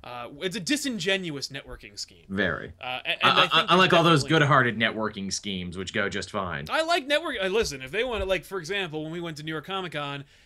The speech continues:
Speaker 1: and Valiant sent, took us to a whiskey bar and we, like,
Speaker 2: <laughs>
Speaker 1: ate a thousand appetizers, I would, I, no, that's, that's proper networking. I like that networking. Uh, we, by the way, we are gonna do something with Valiant, uh, in the future, and it's not gonna be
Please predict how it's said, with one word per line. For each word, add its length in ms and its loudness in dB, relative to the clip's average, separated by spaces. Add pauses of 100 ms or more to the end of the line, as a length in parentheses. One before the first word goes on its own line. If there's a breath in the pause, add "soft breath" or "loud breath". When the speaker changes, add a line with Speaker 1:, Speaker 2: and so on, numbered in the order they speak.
Speaker 1:
and 140 -10
Valiant 420 0
sent, 440 -8
took 180 -4
us 160 -4
to 160 -10
a 80 -6
whiskey 380 -8
bar 340 -4
and 220 -12
we, 140 -6
like, 200 2 (220)
Speaker 2:
<laughs> 200 -8
Speaker 1:
ate 260 -2 (120)
a 80 -2
thousand 840 0
appetizers, 880 -2 (260 soft breath)
I 120 0
would, 220 -6
I, 220 -4
no, 180 -4
that's, 240 -6
that's 240 -2
proper 460 -6
networking. 520 -12
I 100 -8
like 260 -6
that 180 -8
networking. 420 -20 (340 soft breath)
Uh, 200 -6
we, 120 -6
by 140 0
the 60 -2
way, 100 2
we 140 -6
are 220 -2
gonna 160 -4
do 100 -8
something 200 -10
with 120 -12
Valiant, 380 -6 (120)
uh, 160 -10
in 120 -12
the 60 -14
future, 400 -12
and 140 -12
it's 140 -14
not 240 -4
gonna 140 -8
be 460 -8